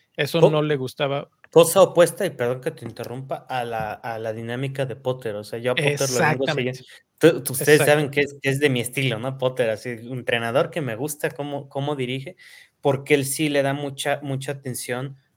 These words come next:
Speaker 2: a las interrelaciones dentro del club, actividades comunitarias, de, de,
Speaker 1: Exactamente.
Speaker 2: en equipo. Entonces,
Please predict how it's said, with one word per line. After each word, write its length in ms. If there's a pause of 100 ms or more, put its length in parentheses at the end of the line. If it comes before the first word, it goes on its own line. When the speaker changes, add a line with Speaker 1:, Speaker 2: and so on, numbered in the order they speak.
(200)
Speaker 2:
a 200
las 640
interrelaciones 840
dentro 260
del 140
club, 200
actividades 600
comunitarias, 1200
de, 80
de, 140 (100)
Speaker 1:
Exactamente. 680
Speaker 2:
en 40
equipo. 460
Entonces, 440